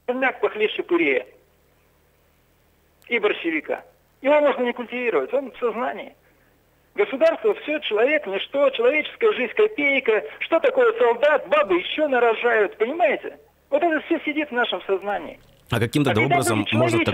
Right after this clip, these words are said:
Speaker 1: человеческая
Speaker 2: просто
Speaker 1: жизнь превыше всего, личность человеческая превыше всего, ну, давайте
Speaker 2: А
Speaker 1: будем ценить себя,
Speaker 2: если
Speaker 1: давайте
Speaker 2: это
Speaker 1: учиться себя ценить.
Speaker 2: А если это находится в нашем сознании, каким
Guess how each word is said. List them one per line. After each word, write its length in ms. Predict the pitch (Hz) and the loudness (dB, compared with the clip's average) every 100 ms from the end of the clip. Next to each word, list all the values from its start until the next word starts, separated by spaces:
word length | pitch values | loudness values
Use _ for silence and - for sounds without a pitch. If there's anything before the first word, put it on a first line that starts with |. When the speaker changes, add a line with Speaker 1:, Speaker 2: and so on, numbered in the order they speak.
| - | -2
Speaker 1:
человеческая 40 | |
Speaker 2:
просто 300 | 262 269 - | -2 -2 -2
Speaker 1:
жизнь 220 | 269 - | -2 -4
превыше 480 | - 247 247 233 196 | -8 -6 -6 -4 -4
всего, 480 | - 254 269 403 392 - - - | -4 -6 0 0 0 -8 -20 -10
личность 580 | 214 320 320 - 160 - | -2 0 0 -4 -6 -6
человеческая 1000 | - 247 285 277 214 208 - 202 190 - - _ _ _ _ - | -2 0 2 0 -6 -8 0 2 2 -2 -10 _ _ _ _ -6
превыше 520 | 254 277 277 - 381 - | -2 -2 -2 0 -2 -2
всего, 380 | 254 269 359 392 - _ _ _ | -8 -4 -4 -4 -14 _ _ _
ну, 460 | 147 151 202 269 214 156 | -8 -6 -6 -10 -8 -2
давайте 380 | 151 480 - | 0 0 -2
Speaker 2:
А 20 | 302 | -8
Speaker 1:
будем 240 | 254 202 | -8 -8
ценить 320 | - 320 370 | -6 -8 -6
себя, 120 | - | 0
Speaker 2:
если 180 | 113 - - | 0 2 0
Speaker 1:
давайте 120 | - | 0
Speaker 2:
это 80 | 202 | -2
Speaker 1:
учиться 360 | 349 381 - - | -4 -6 -8 -16
себя 200 | 269 285 - | -8 -8 -8
ценить. 300 | 190 240 - - - - | -14 -16 -18 -20 -16 -4
Speaker 2:
А 60 | |
если 220 | 107 - | -2 -2
это 100 | 117 | -2
находится 340 | 110 113 113 98 | -2 0 -2 0
в 20 | |
нашем 240 | 104 107 | -2 -2
сознании, 320 | 90 92 107 92 | -4 -2 0 0
каким 320 | 95 120 | -2 -4